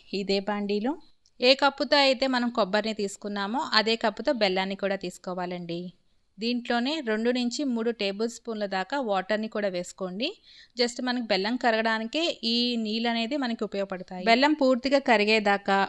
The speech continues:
మనం గరిటతో తిప్పుకుంటూ మిక్స్ చేసుకుంటూ ఉండాలండి. బెల్లంలో కనుక ఏదైనా నలకల్లాగా అనిపిస్తే మళ్ళీ వడగట్టేసేసుకొని శుభ్రంగా బాండీని కడిగేసుకొని ఆ పాకాన్ని మళ్ళీ ట్రాన్స్‌ఫర్ చేసుకోండి. చూడండి, బెల్లం మొత్తం పూర్తిగా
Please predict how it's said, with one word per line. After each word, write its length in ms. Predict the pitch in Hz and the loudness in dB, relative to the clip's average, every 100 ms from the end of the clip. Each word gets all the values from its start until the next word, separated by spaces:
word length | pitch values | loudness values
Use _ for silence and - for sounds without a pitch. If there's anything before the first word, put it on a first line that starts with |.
| - | 0
మనం 240 | 208 214 208 | 0 2 4
గరిటతో 420 | 208 202 202 247 | 4 4 2 -2
తిప్పుకుంటూ 600 | 240 202 208 220 208 247 | 0 -2 -2 -2 -2 0
మిక్స్ 280 | 247 196 - | -2 -2 -4
చేసుకుంటూ 440 | 208 - 196 196 214 | -6 -4 -6 -4 -4
ఉండాలండి. 600 | 196 190 196 185 180 180 185 _ - - | 0 0 0 -2 -2 -2 -4 _ -20 -10
బెల్లంలో 460 | 196 214 240 262 269 | 2 6 6 6 4
కనుక 320 | 269 254 262 | 6 4 4
ఏదైనా 340 | 262 233 240 226 | 4 4 2 2
నలకల్లాగా 560 | 190 190 208 208 208 208 | 0 0 2 2 2 0
అనిపిస్తే 680 | 190 196 - 196 - 277 392 _ - - - | -2 -8 -8 -10 -6 -4 -4 _ -20 -20 -4
మళ్ళీ 260 | 208 220 | 0 2
వడగట్టేసేసుకొని 1040 | 233 202 196 214 220 208 208 196 - 208 277 | 2 2 2 0 0 -2 -2 -6 -6 -4 -2
శుభ్రంగా 480 | 381 214 196 220 226 | -2 -4 0 0 2
బాండీని 440 | 202 202 196 202 214 | 2 0 0 -4 -2
కడిగేసుకొని 680 | 196 190 202 196 - 214 262 | -2 0 -2 -4 -6 -4 0
ఆ 140 | 240 220 208 | 0 2 0
పాకాన్ని 360 | 202 247 254 233 | 2 2 2 0
మళ్ళీ 180 | 214 220 | 0 0
ట్రాన్స్‌ఫర్ 460 | 208 190 - 185 | 0 -2 -4 -8
చేసుకోండి. 500 | 180 180 - 190 185 - _ _ _ _ | -6 -12 -10 -12 -12 -14 _ _ _ _
చూడండి, 380 | - 247 247 262 | -2 2 2 2
బెల్లం 320 | 233 226 226 233 | 2 4 4 2
మొత్తం 280 | 220 - 254 | -2 -2 -2
పూర్తిగా 420 | 233 214 233 | -2 -4 -4